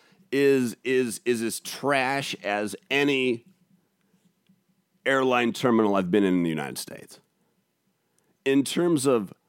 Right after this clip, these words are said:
eat and drink selection, shameful. I mean, I know Utah doesn't take a lot of pride in their bars, so why would they give a fuck about their bars in the airport?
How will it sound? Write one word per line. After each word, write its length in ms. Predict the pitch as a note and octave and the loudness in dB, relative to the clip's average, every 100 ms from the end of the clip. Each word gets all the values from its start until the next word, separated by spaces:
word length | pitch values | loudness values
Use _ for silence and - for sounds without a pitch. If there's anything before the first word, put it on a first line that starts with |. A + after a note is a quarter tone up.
| _ _ _ _ | _ _ _ _
eat 300 | D3 E3+ F3 - | -2 -2 -4 -4
and 260 | B2+ C3+ A2+ | 2 4 2
drink 300 | E2+ B2 E3 | 2 2 2
selection, 640 | - F#3+ G3+ A#3 - B3 C4 _ _ _ - | 0 0 0 -2 -4 -6 -6 _ _ _ -18
shameful. 1160 | - - - - A#3 B2+ B2+ A2+ - - - _ _ _ _ _ _ _ _ _ _ - | -12 -10 -8 -4 0 2 0 -4 -10 -16 -16 _ _ _ _ _ _ _ _ _ _ 0
I 40 | |
mean, 120 | D3+ D#3 | 2 4
I 60 | |
know 200 | E3 G3+ | 4 4
Utah 540 | F#3 C#3+ D#3+ - A2+ A2 | 4 2 2 2 2 2
doesn't 240 | A#2 A2+ | 0 -2
take 220 | B2+ B2 | -4 -2
a 40 | A#2 | -2
lot 140 | G#2+ | -2
of 140 | G#2+ | -4
pride 420 | - C3+ A#2+ B2+ C3 | -6 -2 0 2 0
in 100 | A#2 | -2
their 140 | G#2 | -4
bars, 480 | F2+ F#2+ G#2 A#2 B2+ | -4 -4 -2 -2 -2
so 80 | D3 | -2
why 120 | G3 | -2
would 100 | F3 | 0
they 100 | D#3 | -2
give 140 | C3 | -4
a 40 | A#2 | -4
fuck 200 | C3 A#2+ | -4 -4
about 140 | A2+ | -4
their 100 | F#2+ | -6
bars 480 | F2 A2+ A#2 G#2 - | -2 0 2 0 0
in 160 | A#2+ G#2+ | 2 4
the 140 | F#2 | 2
airport? 420 | G2 - G#1+ A1+ | 0 -2 -8 -12